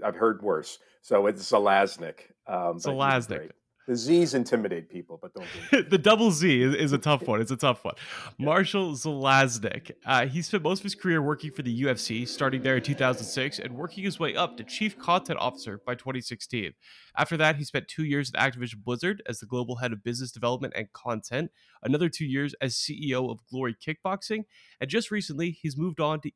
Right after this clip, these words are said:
Speaker 2: Esports Engine as the company's new C E O. Marshall, I already welcomed you to the show when I mispronounced your name, but welcome to the show again.
Speaker 1: Thank you. Yeah, great to be with you.
Speaker 2: Uh,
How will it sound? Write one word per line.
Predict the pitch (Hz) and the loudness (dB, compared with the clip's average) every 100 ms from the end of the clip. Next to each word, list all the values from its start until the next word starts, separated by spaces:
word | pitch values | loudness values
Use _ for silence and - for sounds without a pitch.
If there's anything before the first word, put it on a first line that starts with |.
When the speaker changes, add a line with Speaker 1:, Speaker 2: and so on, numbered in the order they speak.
| - | -6
Speaker 2:
Esports | 180 - - 170 - - | -6 -6 -6 -6 -6 -2
Engine | 196 165 123 - - | 0 0 -2 -4 -6
as | 127 | -6
the | 135 | -4
company's | 143 139 135 117 | -4 -4 -4 -2
new | 127 131 | -2 -2
C | - 110 110 | -6 -8 -4
E | 101 | -6
O. | - _ _ - | -8 _ _ 0
Marshall, | 160 160 196 120 | 0 2 -2 2
I | |
already | 143 151 | 2 4
welcomed | 127 143 143 | 2 0 -2
you | 123 | -4
to | 117 | -2
the | |
show | 120 131 | -2 0
when | 143 | 0
I | 104 | -2
mispronounced | 110 - 107 107 92 | -4 -6 -4 -4 -6
your | |
name, | 104 135 165 - - | -2 -2 -4 -10 -4
but | |
welcome | 170 220 233 | 2 2 2
to | 220 | -2
the | |
show | 214 226 | 0 0
again. | 220 240 - _ _ - _ _ _ _ _ _ _ _ _ - | 2 0 -2 _ _ -20 _ _ _ _ _ _ _ _ _ 0
Speaker 1:
Thank | 107 127 | 2 2
you. | 143 | 0
Yeah, | 110 127 | 2 2
great | 104 113 117 | 0 -4 -4
to | |
be | 110 120 | -4 -4
with | 104 | -6
you. | 82 - _ _ _ _ _ _ _ _ - _ _ _ _ - - - - | -14 -18 _ _ _ _ _ _ _ _ -20 _ _ _ _ -20 -20 -10 -2
Speaker 2:
Uh, | - | -2